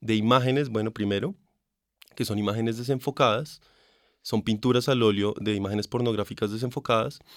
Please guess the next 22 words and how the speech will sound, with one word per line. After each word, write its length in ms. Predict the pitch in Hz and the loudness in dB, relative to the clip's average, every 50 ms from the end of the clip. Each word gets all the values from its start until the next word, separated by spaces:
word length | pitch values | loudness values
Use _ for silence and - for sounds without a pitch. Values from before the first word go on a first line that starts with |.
| - _ - | -20 _ -10
que 120 | - - 113 | -6 -4 -2
tienen 260 | - 107 101 95 101 | 0 0 2 0 0
este 180 | 101 - - 110 | -2 -4 -8 -6
símbolo 460 | - - 123 113 107 113 113 113 117 | -2 0 0 2 2 2 2 2 2
de 100 | 117 113 | 0 0
cargando, 540 | - 110 104 98 95 92 92 90 95 104 - _ _ _ _ _ - - - _ _ | -2 -2 -2 -2 -2 -2 -4 -4 -6 -8 -10 _ _ _ _ _ -20 -20 -20 _ _
que 120 | - - | -6 -4
yo 100 | 98 101 | -4 -2
lo 100 | 95 95 | -2 -2
llamo 280 | 95 98 95 95 95 98 | -2 -2 -2 -2 -2 -4
el 80 | 95 95 | -4 -4
símbolo 440 | - - 107 98 98 101 101 101 | -4 -4 -2 -2 -2 -2 -2 -2
de 100 | 101 101 | -2 -2
la 60 | 104 104 | -4 -4
impaciencia 480 | 104 - - 110 - 98 92 - - | -4 -6 -6 -6 -6 -6 -6 -6 -8
contemporánea, 600 | - 101 98 - 101 95 110 113 123 107 98 95 | -8 -8 -8 -8 -6 -4 -2 0 0 0 -2 -4
que 100 | - - | -6 -8
es 60 | 101 | -10
el 80 | 98 92 | -12 -8
símbolo 320 | - 110 101 98 107 107 | -6 -6 -4 -4 -4 -4
que 100 | 104 - | -6 -6
aparece 400 | - - 101 98 90 - 113 107 | -4 -2 -2 -2 -4 -6 -12 -18